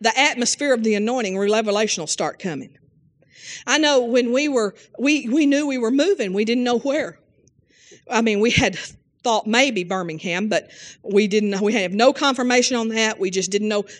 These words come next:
That was the only word we had was Birmingham. We only thought we had had. And, uh, we went to a Holy Ghost meeting at Mark Brzez's up in Tulsa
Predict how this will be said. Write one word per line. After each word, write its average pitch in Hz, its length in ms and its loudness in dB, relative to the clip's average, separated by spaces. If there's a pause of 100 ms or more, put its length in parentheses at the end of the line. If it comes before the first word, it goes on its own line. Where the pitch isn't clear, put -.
That 202 100 0
was 208 100 2
the 202 80 -2
only 220 280 4
word 208 320 4
we 190 100 2
had 165 320 -4
was 156 160 -8
Birmingham. 165 460 -6
We 165 100 0
only 175 240 0
thought 196 340 2
we 165 100 2
had 147 100 0
had. 151 260 -6 (840)
And, 240 260 2
uh, 196 180 -6
we 254 160 0
went 269 260 -2
to 233 240 0
a 165 180 -2 (120)
Holy 359 300 2
Ghost 214 260 2
meeting 214 280 0
at 196 120 -8
Mark 226 200 0
Brzez's 226 540 0 (760)
up 220 280 2
in 190 260 -2
Tulsa 277 600 0